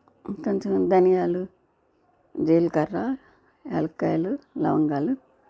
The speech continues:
ఆ, కొంచెం దాల్చిన చెక్క, అది కూడా మిక్సీ పట్టుకున్నాం పౌడర్ కింద. ఈ వేగిన కొత్తిమీర, పచ్చిమిర్చి కూడా మిక్సీ పట్టి ఉంచుకోవాలి. తర్వాత మనకు కావాల్సిన రెండు ఉల్లిపాయలు కట్ చేసి ఉంచుకోవాలి.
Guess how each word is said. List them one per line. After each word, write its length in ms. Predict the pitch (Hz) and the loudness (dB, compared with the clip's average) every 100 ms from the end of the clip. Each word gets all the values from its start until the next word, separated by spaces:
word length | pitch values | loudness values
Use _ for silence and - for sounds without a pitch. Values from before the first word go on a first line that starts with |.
| _ _ _ _ _ - - | _ _ _ _ _ -12 -8
ఆ, 60 | |
కొంచెం 220 | - 165 | 0 2
దాల్చిన 320 | 170 160 156 - | 2 2 0 -2
చెక్క, 400 | - - 277 330 _ _ - _ - | -4 -6 -4 -4 _ _ -20 _ -6
అది 160 | 202 - | -2 0
కూడా 160 | 190 | 0
మిక్సీ 280 | 220 196 180 | 0 -2 -4
పట్టుకున్నాం 540 | 165 165 - 156 151 139 | -4 -4 -4 -2 -2 -2
పౌడర్ 340 | 156 147 - | -2 -2 -4
కింద. 220 | - - 359 381 _ _ _ _ _ _ _ _ _ - | -4 -2 -4 -6 _ _ _ _ _ _ _ _ _ -6
ఈ 200 | 247 247 | 0 2
వేగిన 500 | 202 208 196 196 208 | 4 4 4 2 2
కొత్తిమీర, 500 | 190 175 180 185 190 | 2 0 4 4 4
పచ్చిమిర్చి 520 | 190 175 - 170 - | 0 -4 0 0 0
కూడా 240 | 170 160 131 | -2 0 0
మిక్సీ 280 | 202 - 185 | -2 0 0
పట్టి 260 | 156 - | 0 0
ఉంచుకోవాలి. 720 | 156 156 - 135 127 170 370 _ _ _ - - - - _ - - - - - - _ 247 | -2 -2 -2 -2 -2 -2 -2 _ _ _ -20 -20 -20 -20 _ -20 -20 -20 -20 -20 -20 _ 0
తర్వాత 300 | 208 214 226 | 2 2 4
మనకు 240 | 240 202 - | 4 2 2
కావాల్సిన 640 | 175 180 190 208 262 226 | 2 2 0 0 0 2
రెండు 280 | 185 185 180 | 2 2 4
ఉల్లిపాయలు 600 | 170 170 185 156 185 339 - - | 2 4 2 4 2 0 -4 -4
కట్ 240 | 165 - | -2 2
చేసి 200 | 175 175 | 0 0
ఉంచుకోవాలి. 640 | 175 170 160 147 156 302 | -6 -2 0 0 2 0